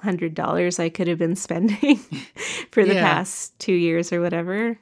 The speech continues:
Speaker 2: Yeah, it, it's one of those things like, uh, the notch on the iPhone ten where, like, when you see it in photos or, you know, try to think about it, you just focus on it and it's like, "Oh, that's awful."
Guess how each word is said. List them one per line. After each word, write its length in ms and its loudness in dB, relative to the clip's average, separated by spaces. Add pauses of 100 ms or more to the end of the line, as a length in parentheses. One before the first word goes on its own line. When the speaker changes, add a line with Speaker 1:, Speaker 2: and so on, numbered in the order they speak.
Speaker 2:
Yeah, 160 -6
it, 260 -2
it's 180 0
one 140 4
of 60 4
those 180 4
things 440 2
like, 280 0
uh, 200 0
the 180 0
notch 280 2
on 120 2
the 80 2
iPhone 380 0
ten 360 0
where, 220 0
like, 360 -4
when 180 2
you 260 2
see 300 4
it 180 2
in 180 2
photos 760 2
or, 320 0
you 100 -2
know, 160 -2
try 220 2
to 80 2
think 240 -2
about 260 4
it, 260 4
you 220 0
just 300 0
focus 380 -6
on 160 2
it 40 2
and 80 -2
it's 80 -6
like, 180 -2
"Oh, 160 6
that's 160 -10
awful." 400 -2